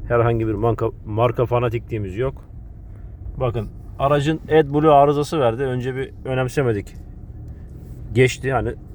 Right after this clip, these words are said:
koyunca geçer dedik ama tekrar verince servise götürdük. Meğer AdBlue parçalarından bir tanesi, artık sensörlerinden bir tanesi arızalanmış.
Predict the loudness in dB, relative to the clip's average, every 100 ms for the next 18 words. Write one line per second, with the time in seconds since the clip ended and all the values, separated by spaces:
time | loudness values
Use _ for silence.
0 | -14 -14 -12 -2 0 2 2 2 2 2
1 | 0 0 2 4 2 4 4 4 2 2
2 | 0 -2 -6 -14 -14 -14 -16 -16 -14 -14
3 | -14 -14 -14 -12 -12 -12 -10 -10 -10 -12
4 | -12 -12 -12 -12 -12 -6 2 4 4 4
5 | 4 2 0 0 -6 -14 -16 -16 -16 -14
6 | -12 -2 2 2 2 -6 -4 -4 -2 0
7 | 2 0 -2 -10 -10 2 4 4 2 2
8 | 2 2 0 0 0 2 0 -2 -8 -10
9 | -14 -14 -14 -14 -16 -14 -14 -8 -8 -6
10 | -8 -2 0 2 0 2 2 0 0 -2
11 | -2 0 0 0 2 2 2 0 0 -2
12 | -6 -8